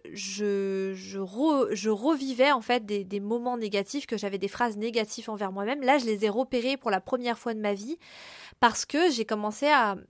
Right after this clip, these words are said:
je sais pas comment vous expliquer, mais à, à rencontrer une sorte de dissociation.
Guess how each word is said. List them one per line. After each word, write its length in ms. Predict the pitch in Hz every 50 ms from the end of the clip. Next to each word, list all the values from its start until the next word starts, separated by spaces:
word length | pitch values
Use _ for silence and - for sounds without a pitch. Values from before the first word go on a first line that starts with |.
| _ -
je 120 | 208 220
sais 140 | 214 - 233
pas 120 | - 311
comment 220 | 311 302 269 254 233
vous 100 | 220 220
expliquer, 440 | 208 - - 220 208 - 269 294 294
mais 140 | 254 220 202
à, 120 | 196 196 - _ _ _ - - _
à 200 | - - 214 208
rencontrer 440 | 202 214 262 262 277 269 247 - 277
une 140 | 269 233 208
sorte 260 | - - 269 262 247
de 80 | 214 208
dissociation. 720 | 202 214 240 247 - 247 226 - - 208 202 - -